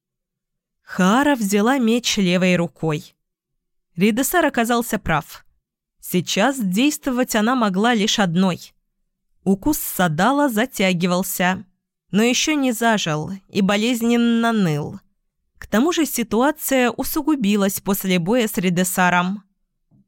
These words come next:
«В чем дело?» поинтересовался мужчина, дожидаясь, когда Хаара заберет второй клинок. «Пальцы. Они сломаны, сир. Боюсь, сразиться с вами так, как вы хотите, у меня не выйдет».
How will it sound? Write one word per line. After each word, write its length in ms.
«В 100
чем 320
дело?» 420
поинтересовался 960
мужчина, 600
дожидаясь, 720
когда 300
Хаара 460
заберет 500
второй 420
клинок. 640
«Пальцы. 720
Они 240
сломаны, 560
сир. 340
Боюсь, 400
сразиться 640
с 140
вами 280
так, 320
как 220
вы 100
хотите, 720
у 120
меня 300
не 160
выйдет». 680